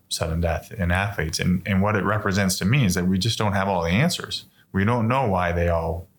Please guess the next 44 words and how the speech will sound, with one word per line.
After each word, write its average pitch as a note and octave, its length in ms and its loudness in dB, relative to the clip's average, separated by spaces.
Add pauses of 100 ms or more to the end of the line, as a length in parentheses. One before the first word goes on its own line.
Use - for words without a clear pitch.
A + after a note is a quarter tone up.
(600)
have F2 400 -4
cardiac D#2+ 480 -4
arrest. - 440 -6 (580)
They G2+ 80 0
probably B2+ 420 -2
have F#2+ 220 0
something F2+ 580 0
going E2 260 2
on. D#2+ 420 0 (420)
We G2+ 160 2
just F#2+ 180 0
don't G2 140 2
know F#2 80 2
how F#2 100 2
to F2 100 0
diagnose F2 600 2
it, - 180 -6 (340)
and F#2+ 140 0
we, F2+ 80 2
and F2+ 300 2
we E2+ 80 2
missed F#2+ 320 2
it. D#2 180 -6 (380)
And G#3 120 0
depending C3 300 0
on G#2+ 120 0
the F#2 80 0
series, A#2 460 0
it G2+ 100 0
represents F#2+ 500 0
probably F2+ 440 -2
ten F2 240 -2
to E2+ 60 0
twenty F2 300 -2
percent E2+ 560 -4
of F2 160 -2
all, E2 420 -4
of F2 140 -4
all E2 140 -2
cases. F2+ 500 -2
So E2+ 120 -2
an F2+ 80 2
important G2+ 600 2
segment E2+ 480 -4